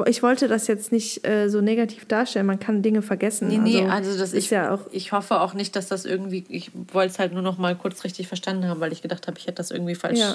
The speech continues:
Speaker 2: ge-, aber
Speaker 1: Nee, ich wollte einfach nur sagen, dass dieser Prozess nicht in meinem Kopf ist und ich deswegen nicht daran gedacht hab, die Wäsche hochzubringen oder ihn dran, noch mal dran zu erinnern, die Wäsche hochzubringen. Sondern wenn hä-, hätte ich das gemacht, dann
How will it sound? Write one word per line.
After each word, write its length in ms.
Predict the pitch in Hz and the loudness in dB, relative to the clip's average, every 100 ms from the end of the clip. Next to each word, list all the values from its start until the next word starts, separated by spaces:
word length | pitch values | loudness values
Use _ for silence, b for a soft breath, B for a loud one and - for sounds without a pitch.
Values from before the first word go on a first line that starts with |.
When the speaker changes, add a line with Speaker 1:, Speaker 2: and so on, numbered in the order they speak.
| - | -6
Speaker 2:
ge-, 100 | 180 - _ - B B B | -12 -12 _ -20 B B B
aber 240 | - 170 185 | 0 4 6
Speaker 1:
Nee, 160 | 277 | 6
ich 160 | 247 - | 4 2
wollte 220 | 247 247 | 2 4
einfach 220 | 220 240 247 | 2 2 2
nur 120 | 233 | 2
sagen, 300 | 226 226 226 | 2 2 0
dass 180 | 220 - | -2 0
dieser 160 | 226 | -2
Prozess 460 | 214 240 233 262 262 | 0 -2 2 0 2
nicht 160 | 240 | 0
in 60 | 208 | 0
meinem 180 | 208 208 | 0 0
Kopf 200 | 254 254 | -2 -2
ist 120 | 220 | -2
und 120 | 208 | 0
ich 180 | 190 214 | 0 0
deswegen 460 | 226 214 202 214 214 | 0 0 0 2 2
nicht 180 | 220 220 | 2 0
daran 240 | 196 202 | 0 0
gedacht 280 | 202 208 214 | 0 -2 -2
hab, 100 | 208 | -2
die 140 | 208 | 0
Wäsche 260 | 202 202 202 | 0 0 -2
hochzubringen 1040 | 190 - - _ - - - 202 208 233 208 | -2 -4 -14 _ -20 -6 0 2 4 4 4
oder 240 | 190 196 | 4 2
ihn 240 | - 220 | 4 4
dran, 180 | 202 190 | 4 2
noch 140 | 202 208 | 2 2
mal 100 | 208 | 2
dran 220 | 185 196 | 2 0
zu 100 | 202 | 0
erinnern, 220 | 185 196 | 0 0
die 100 | 190 | 0
Wäsche 240 | 190 190 180 | -2 -2 -4
hochzubringen. 520 | 180 - - - 202 - B B B B B B B B | -6 -10 -10 -8 -8 -12 B B B B B B B B
Sondern 240 | 220 226 208 | 4 6 6
wenn 120 | 208 | 6
hä-, 280 | 220 208 214 | 6 4 4
hätte 180 | 214 247 | 4 4
ich 160 | 247 | 4
das 200 | - 196 - | 2 2 2
gemacht, 540 | 196 185 233 - - b b b b b b b b _ - | 2 2 0 -4 -16 b b b b b b b b _ -2
dann 440 | 202 196 196 202 | 2 2 2 0